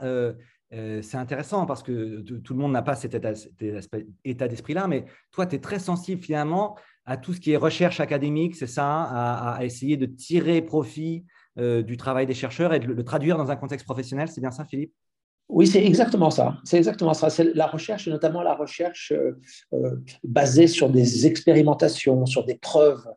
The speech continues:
Speaker 2: Euh, qu'est-ce qui marche, qu'est-ce qui ne marche pas dans un certain contexte ? Qu'est-ce qui est, euh, qu'est-ce qu'on découvre d'étonnant sur finalement le fonctionnement des individus et des groupes humains ? Et à partir de ça, qu'est-ce qu'on pourrait faire pour, euh,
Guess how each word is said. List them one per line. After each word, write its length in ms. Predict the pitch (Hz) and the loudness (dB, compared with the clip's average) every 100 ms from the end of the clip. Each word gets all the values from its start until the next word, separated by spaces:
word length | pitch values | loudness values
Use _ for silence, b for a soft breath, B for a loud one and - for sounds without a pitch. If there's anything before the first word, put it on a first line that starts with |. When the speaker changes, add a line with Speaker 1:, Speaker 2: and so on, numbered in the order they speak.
| _ b b - | _ b b -8
Speaker 2:
Euh, 420 | - 117 127 131 | -6 -4 -2 -2
qu'est-ce 240 | 131 165 - | 0 0 -2
qui 120 | 147 | -2
marche, 300 | 143 151 147 | 2 2 2
qu'est-ce 160 | 139 127 | 0 0
qui 120 | 127 | 2
ne 60 | 135 | 2
marche 280 | 135 - | 2 0
pas 80 | - | 0
dans 180 | 135 131 | 0 2
un 60 | 127 | 2
certain 300 | 139 131 135 | 0 0 -2
contexte ? 520 | 131 131 185 208 - | 0 2 4 2 0
Qu'est-ce 200 | 175 165 | 0 0
qui 180 | - 151 | 2 2
est, 160 | 131 B B B | 2 B B B
euh, 180 | - 143 | 0 0
qu'est-ce 220 | 131 170 | 2 2
qu'on 180 | - 165 | 4 4
découvre 560 | 120 165 165 185 143 131 | 6 6 6 4 4 6
d'étonnant 640 | 165 165 165 147 165 - _ _ | 6 8 6 4 -4 -8 _ _
sur 380 | - - 185 190 | -18 -10 -6 -6
finalement 340 | - 127 151 | -4 -4 -2
le 80 | 147 | -4
fonctionnement 840 | 127 143 - 135 131 151 208 220 - | -4 -10 -6 -6 -2 -2 -4 -8 -12
des 340 | 120 131 123 | -6 -2 0
individus 560 | 139 135 131 127 226 - | 0 0 0 2 4 2
et 60 | 127 | 2
des 120 | 120 | -2
groupes 340 | 120 160 127 | 2 2 4
humains ? 340 | 127 131 170 - B B | 2 2 0 -4 B B
Et 60 | - | 0
à 40 | 139 | 0
partir 300 | 151 - 127 | 0 0 0
de 100 | 131 | 0
ça, 300 | 131 220 - b _ _ | 2 2 0 b _ _
qu'est-ce 180 | - 208 | -4 -2
qu'on 140 | - 170 | 0 0
pourrait 220 | 156 151 | 2 4
faire 260 | 170 - - | 4 2 0
pour, 340 | - 214 220 - - - | -2 -2 -2 -10 -10 -6
euh, 640 | 139 143 139 - - - | -4 -2 -4 -4 -6 -6